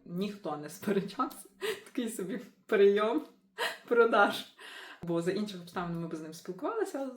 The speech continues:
зрештою, це якби і моя помилка, бо я могла б уточнити перед тим, могла б, якби, ну, спитати вартість. Але, словом, така подвійна ситуація, і я собі тепер думаю, це з одної сторони. А з іншої сторони,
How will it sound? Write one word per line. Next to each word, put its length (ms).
зрештою, 540
це 160
якби 220
і 60
моя 200
помилка, 440
бо 80
я 100
могла 280
б 80
уточнити 580
перед 320
тим, 160
могла 260
б, 160
якби, 460
ну, 240
спитати 500
вартість. 640
Але, 320
словом, 400
така 160
подвійна 400
ситуація, 800
і 120
я 220
собі 260
тепер 400
думаю, 340
це 100
з 80
одної 240
сторони. 460
А 80
з 80
іншої 340
сторони, 540